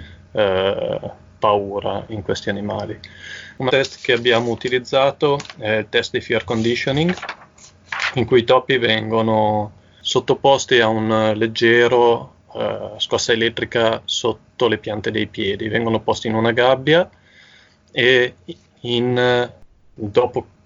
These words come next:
che i topi si sono abituati all'ambiente, viene fatto loro percepire uno stimolo, un suono, a cui immediatamente segue questa scossa elettrica. Quindi i topi imparano ad avere paura del suono.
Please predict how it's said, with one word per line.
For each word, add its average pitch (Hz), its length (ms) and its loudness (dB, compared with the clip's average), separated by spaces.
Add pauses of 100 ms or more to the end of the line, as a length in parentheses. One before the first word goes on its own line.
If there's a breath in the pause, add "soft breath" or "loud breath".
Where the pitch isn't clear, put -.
(140)
che - 120 -6
i 104 140 -2
topi 120 240 0
si 113 120 -6
sono 117 220 -2
abituati 117 400 0
all'ambiente, 123 960 2
viene 113 380 -2
fatto 117 1040 0
loro 123 200 2
percepire 120 520 0
uno 113 140 2
stimolo, 113 500 0
un 117 100 -2
suono, 113 460 0 (480 soft breath)
a 117 100 -6
cui 120 240 2
immediatamente 113 680 0
segue 113 460 0
questa 107 520 -2 (100)
scossa - 380 -4
elettrica. 107 520 -4
Quindi 127 220 -2
i 120 40 -4
topi 123 220 -6
imparano 117 400 -2
ad 110 80 0
avere 113 300 0
paura 123 380 0
del 101 140 0
suono. 104 560 -10